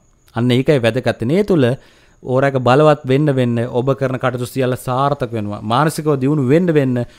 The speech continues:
ඔබ යහපත් දේ තුලම කරලා සාර්ථක වෙනවා. අන්න ඒකයි විය යුත්තේ. ඒකයි මේ තුල තියෙන මේ සත්‍යානුභාවය තුල තියෙන සත්‍යවාදී බව. ඒක නිසා වෙන්න ඒ කටයුතු කරන්න අනිවාර්යයෙන්ම උත්සාහ කරන්න.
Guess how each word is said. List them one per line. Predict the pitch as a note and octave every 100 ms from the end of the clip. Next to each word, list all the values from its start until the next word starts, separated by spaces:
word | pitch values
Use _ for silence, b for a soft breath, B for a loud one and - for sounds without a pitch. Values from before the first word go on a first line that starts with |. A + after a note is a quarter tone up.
| b
ඔබ | - C#3
යහපත් | B2+ A2 C3 C#3+ D#3 C3
දේ | D3
තුලම | D3+ D#3+ D#3
කරලා | C#3+ C#3+ C3 B2 A#2+ B _
සාර්ථක | - C3+ C3+ B2+ - A2
වෙනවා. | G2+ G2
අන්න | - B2+
ඒකයි | C#3+ D#3 C#3
විය | A#2+ B2
යුත්තේ. | A2+ - G#2+ G2+ _ _ _
ඒකයි | - C#3 F3 E3
මේ | D3+
තුල | D3 D3 D3
තියෙන | C#3+ C#3+
මේ | C#3
සත්‍යානුභාවය | - A#2+ - - C#3 C#3+ C3+ C3 C3 B2+
තුල | C3 A#2+
තියෙන | A#2+ A#2+ A#2 A2+ b b b b _ _ _ _ -
සත්‍යවාදී | B2 - A#2+ G#2+ F#2+ G2
බව. | G2 - - _ _ -
ඒක | C3+
නිසා | D#3+ D3 C#3+ A#2
වෙන්න | A2 C3+ F3 b b
ඒ | C3
කටයුතු | C3 B2+ B2 B2
කරන්න | B2 A#2+ A#2 A#2
අනිවාර්යයෙන්ම | A#2 B2+ A#2+ C3 C#3+ C#3+ C3+
උත්සාහ | - C#3+ C#3
කරන්න. | B2 B2 A#2